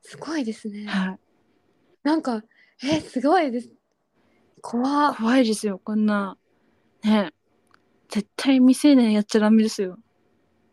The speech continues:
Speaker 1: 危ないですね、本当に。怖い。
Speaker 2: 本当に。
Speaker 1: ねえ、もう、もうちょっとネットのなんか、あれを高めるべきです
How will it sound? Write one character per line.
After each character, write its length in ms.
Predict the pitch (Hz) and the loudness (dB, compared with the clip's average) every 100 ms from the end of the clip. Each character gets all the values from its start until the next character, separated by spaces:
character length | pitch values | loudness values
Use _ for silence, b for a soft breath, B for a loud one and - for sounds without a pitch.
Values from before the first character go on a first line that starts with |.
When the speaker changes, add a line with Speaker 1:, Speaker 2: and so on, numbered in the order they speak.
| _ | _
Speaker 1:
危 220 | 233 254 | -2 2
な 200 | 285 381 | 4 4
い 60 | 403 | 2
で 80 | 311 | -2
す 120 | 277 | -4
ね、 100 | 247 | -4
本 260 | 226 233 226 | -2 -4 -4
当 120 | 226 | -8
に。 100 | 226 | -8
怖 200 | 220 214 | -6 -6
い。 20 | |
Speaker 2:
本 80 | 277 | -4
当 80 | 320 | -6
に。 320 | 311 285 254 _ _ _ _ _ _ _ _ _ _ _ _ _ _ _ _ _ _ _ _ 226 | -6 -8 -12 _ _ _ _ _ _ _ _ _ _ _ _ _ _ _ _ _ _ _ _ -14
Speaker 1:
ね 460 | 208 202 214 220 226 | -12 -12 -12 -10 -12
え、 20 | |
も 640 | 233 233 208 208 202 202 214 - | -14 -16 -18 -18 -18 -20 -20 -12
う、 40 | |
も 80 | 214 | -8
う 40 | 226 | -6
ち 80 | 285 | -8
ょ 40 | |
っ 40 | |
と 240 | - 247 220 _ _ _ - | -6 -6 -6 _ _ _ -8
ネ 140 | 214 | -4
ッ 80 | 226 | -4
ト 140 | - 269 | -2 -2
の 120 | 277 | 0
な 140 | 294 | -2
ん 100 | 302 | -4
か、 300 | 254 208 208 _ _ _ _ _ _ _ _ _ _ | -6 -8 -8 _ _ _ _ _ _ _ _ _ _
あ 140 | - 214 | -8 -4
れ 220 | 233 233 | -2 -2
を 320 | 240 233 233 _ _ _ _ _ _ _ | -2 -4 -6 _ _ _ _ _ _ _
高 260 | - - 233 | -6 -4 0
め 120 | 269 | 0
る 100 | 294 | 0
べ 140 | 240 233 | -4 -4
き 100 | 208 | -6
で 120 | |
す 40 | 208 | -8